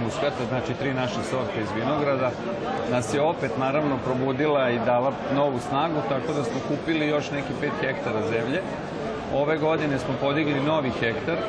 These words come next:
to je u pitanju Frankovka, i planiramo po sledeće godine, ne pošto je prestupna, ali ćemo, znači, dve hiljade, da kažem, dvadeset prve zasaditi još tih hektar i po nekih sorti, ali to će isključivo biti autohtona sorta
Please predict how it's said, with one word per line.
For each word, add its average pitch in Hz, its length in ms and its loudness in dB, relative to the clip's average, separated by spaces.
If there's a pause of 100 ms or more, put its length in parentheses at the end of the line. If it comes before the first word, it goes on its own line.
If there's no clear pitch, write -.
to 135 100 0
je 131 60 0
u - 120 -2
pitanju 139 340 -2 (100)
Frankovka, 123 640 0 (640)
i 147 100 2
planiramo 151 680 2
po 131 140 -4
sledeće 151 380 2
godine, 143 320 2
ne 147 160 2
pošto 127 300 -4
je 117 60 -2
prestupna, 131 640 -2 (100)
ali 139 300 0
ćemo, 135 340 0 (160)
znači, 127 380 -2
dve 143 140 0 (120)
hiljade, 135 500 0 (540)
da 127 80 0
kažem, 131 360 0
dvadeset 131 520 0
prve 147 340 2 (300)
zasaditi 123 640 0
još 120 140 -2
tih 131 240 -2
hektar 123 380 0
i 127 200 0
po 120 160 0 (560)
nekih 143 360 0
sorti, 165 440 0
ali 139 120 2
to 151 160 0
će 151 140 -4
isključivo 139 400 -2
biti 143 280 0
autohtona 127 640 -2
sorta 113 520 -2